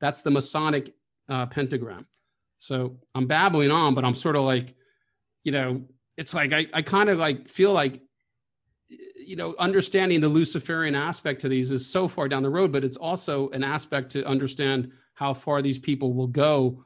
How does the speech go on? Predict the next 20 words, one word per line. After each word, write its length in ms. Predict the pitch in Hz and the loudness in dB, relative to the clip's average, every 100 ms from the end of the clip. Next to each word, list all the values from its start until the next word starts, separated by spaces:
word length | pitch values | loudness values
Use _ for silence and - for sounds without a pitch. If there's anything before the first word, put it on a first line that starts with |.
| _ | _
with 160 | 156 131 | -2 2
their 160 | 135 | 2
inversion 1040 | 143 156 147 139 160 160 127 131 123 123 - | 2 2 4 4 4 4 4 4 4 -2 -12
and 160 | - 123 | -6 -4
subversion 720 | - 160 156 135 143 135 131 | 0 2 2 2 4 4 2
of 100 | 127 | 0
the 80 | 123 | -2
truth, 500 | 123 - 175 139 127 - _ - | -6 -2 2 0 -2 -16 _ -2
and, 340 | 135 127 131 - | 0 0 -2 -6
and 180 | 139 | -4
how 180 | 131 147 | -2 -4
far 460 | 139 156 143 135 135 | -2 0 0 0 -4
the, 500 | 160 135 135 131 135 | -6 -4 -2 -4 -6
and 140 | - 127 | -4 0
how 160 | 139 131 | 0 0
dark 340 | 123 143 170 | 2 2 2
that 140 | 135 120 | -2 -6
they 140 | 117 | -10
can 160 | 113 113 | -10 -12
be 200 | 104 | -14